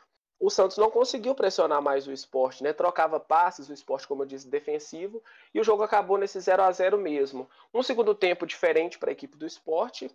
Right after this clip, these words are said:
pressionou o Santos, o Santos que não conseguiu imprimir seu jogo, e acabou esse zero a zero mesmo na Arena de Pernambuco.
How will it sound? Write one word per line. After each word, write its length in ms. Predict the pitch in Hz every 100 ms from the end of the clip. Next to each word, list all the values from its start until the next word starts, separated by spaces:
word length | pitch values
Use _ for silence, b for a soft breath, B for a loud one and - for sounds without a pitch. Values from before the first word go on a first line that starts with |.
| _
pressionou 480 | 160 160 160 151 156
o 40 |
Santos, 420 | - 165 175 202
o 80 | 214
Santos 320 | - 165 151
que 100 | -
não 140 | 170 175
conseguiu 460 | 185 185 165 151
imprimir 320 | 156 - 151 143
seu 240 | 175 165
jogo, 360 | 156 185 208 226 b b b
e 80 | 202
acabou 380 | 214 202 180
esse 180 | 196 196
zero 220 | 190 190
a 100 | 190
zero 280 | 175 180 180
mesmo 320 | 175 160 170
na 100 | 165
Arena 300 | 160 160 160
de 100 | 160
Pernambuco. 640 | - 175 190 160 107 -